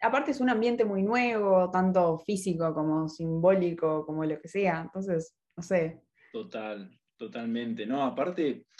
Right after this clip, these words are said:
Speaker 2: o sea, ya estando en tercer año, creo que podemos decir, por lo menos por mi parte,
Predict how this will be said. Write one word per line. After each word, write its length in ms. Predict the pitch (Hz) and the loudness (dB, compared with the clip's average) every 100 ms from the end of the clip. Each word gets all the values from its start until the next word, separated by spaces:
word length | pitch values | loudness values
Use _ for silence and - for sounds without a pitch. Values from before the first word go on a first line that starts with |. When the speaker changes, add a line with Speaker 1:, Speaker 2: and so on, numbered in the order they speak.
| - _ - | -20 _ -14
Speaker 2:
o 80 | 107 | -10
sea, 580 | - 107 104 98 90 - | -2 0 2 0 -6 -8
ya 160 | - 123 | -8 -2
estando 220 | 131 131 | 2 4
en 120 | 113 | 2
tercer 340 | 107 101 113 | 0 -4 0
año, 280 | 117 139 123 | 2 2 0
creo 140 | 117 117 | -2 -2
que 60 | |
podemos 240 | 107 117 110 | -2 -2 -4
decir, 380 | 98 120 120 | -4 -4 -4
por 100 | - | -8
lo 80 | 95 | -4
menos 180 | 117 123 | 0 0
por 120 | 107 | -2
mi 120 | 101 95 | -8 -2
parte, 560 | 117 123 127 123 123 | 0 0 0 -2 -2